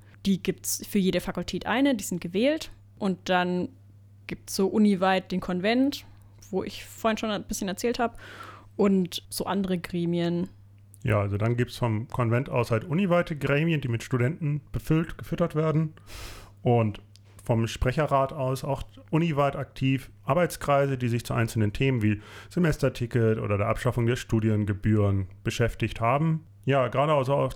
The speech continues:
Speaker 2: auch diese Fachschaftsinitiativen auf Studiengangsebene beschäftigen sich eigentlich halt um die ganze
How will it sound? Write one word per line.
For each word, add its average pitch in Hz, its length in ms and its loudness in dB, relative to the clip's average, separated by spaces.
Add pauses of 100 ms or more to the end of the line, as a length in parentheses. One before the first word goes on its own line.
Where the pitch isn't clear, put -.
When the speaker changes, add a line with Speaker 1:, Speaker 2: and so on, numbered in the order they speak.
(160)
Speaker 2:
auch 131 420 -2
diese 110 400 0
Fachschaftsinitiativen 147 880 0
auf 101 120 0
Studiengangsebene 135 760 0
beschäftigen 113 460 0
sich 110 180 0
eigentlich 117 280 0
halt 107 120 0
um 113 140 -2
die 101 80 0
ganze 110 440 0